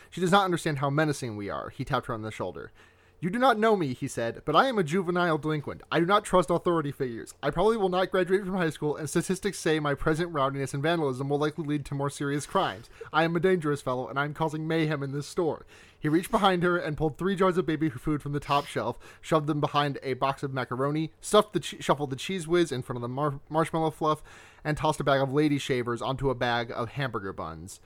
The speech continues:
There. Now I have shame-, I have now shamelessly destroyed the symmetry of this shelf, undoing hours of labor by underpaid store employees. If you could see me, you would be frightened. <laughs>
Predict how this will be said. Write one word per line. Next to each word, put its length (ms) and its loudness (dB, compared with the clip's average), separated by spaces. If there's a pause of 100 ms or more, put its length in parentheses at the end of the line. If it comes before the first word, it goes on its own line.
(420)
There. 280 2 (120)
Now 240 2
I 80 8
have 180 0
shame-, 300 0
I 80 4
have 100 4
now 140 4
shamelessly 460 0
destroyed 360 0
the 60 -10
symmetry 440 2
of 100 -4
this 120 -4
shelf, 380 0
undoing 360 2
hours 280 2
of 80 4
labor 240 0
by 160 0
underpaid 560 -2
store 240 0
employees. 540 -4
If 100 -8
you 100 -2
could 160 -2
see 160 0
me, 220 -2
you 100 0
would 120 -2
be 100 0
frightened. 540 -2
<laughs> 60 -20